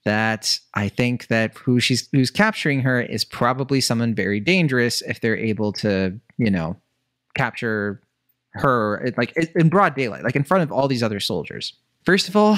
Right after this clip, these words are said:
I think it's Saturn or some other, maybe, like, a Holy Knight or something. And I think that somebody is going to basically impregnate her. Um, I, I, I genuinely think that's where we're headed. I think this is about to get really dark,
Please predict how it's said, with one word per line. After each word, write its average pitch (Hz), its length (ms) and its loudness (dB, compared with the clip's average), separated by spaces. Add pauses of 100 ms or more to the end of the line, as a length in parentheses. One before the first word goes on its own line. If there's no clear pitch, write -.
(460)
I 123 140 -2
think 143 180 0
it's - 160 0
Saturn 180 420 0 (500)
or 127 120 4
some 135 260 2
other, 131 220 2
maybe, 127 220 2
like, 123 140 0
a 117 40 -6
Holy 135 280 0
Knight 101 180 -2
or 101 80 0
something. 95 500 -2 (480)
And 110 120 -2
I 127 100 2
think 127 320 -2
that 110 140 -2
somebody 113 540 2
is 107 140 -2
going 101 280 0
to 98 500 2 (180)
basically 113 400 -2
impregnate - 500 -6
her. - 240 -8 (640)
Um, 101 560 0 (280)
I, 123 120 -4 (160)
I, 120 200 -10 (200)
I 135 140 0
genuinely 123 440 0
think 113 160 -4
that's 95 160 -4
where 104 100 0
we're 85 120 0
headed. 82 400 -6
I 135 100 2
think 135 180 0
this 113 180 -2
is 110 100 -2
about 98 180 -2
to 107 80 -6
get 92 360 -4
really 95 640 0
dark, - 440 -8